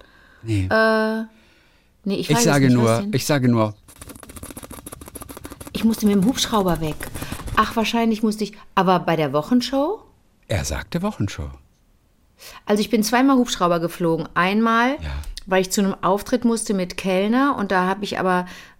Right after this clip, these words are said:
Speaker 2: äh, hab aber was dazwischen geschoben, nämlich eine Aufzeichnung der Pilotsendung von der Charlotte Roche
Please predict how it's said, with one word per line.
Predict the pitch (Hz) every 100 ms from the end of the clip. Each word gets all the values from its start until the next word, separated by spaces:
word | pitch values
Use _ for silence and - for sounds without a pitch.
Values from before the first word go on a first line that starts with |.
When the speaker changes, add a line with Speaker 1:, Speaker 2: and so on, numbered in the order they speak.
| -
Speaker 2:
äh, | 180 160
hab | 180 180
aber | 185 185
was | 180 180
dazwischen | 180 - 220 226
geschoben, | 220 220 208
nämlich | 190 180 185
eine | -
Aufzeichnung | 202 - 214 208 208 214 202 208 - - - - _ -
der | 185 185 180 175 - -
Pilotsendung | - 190 202 214 208 196 196 196 180 - - -
von | - 190
der | 180 175 - - _
Charlotte | - 196 180 180 175
Roche | 175 190 226 -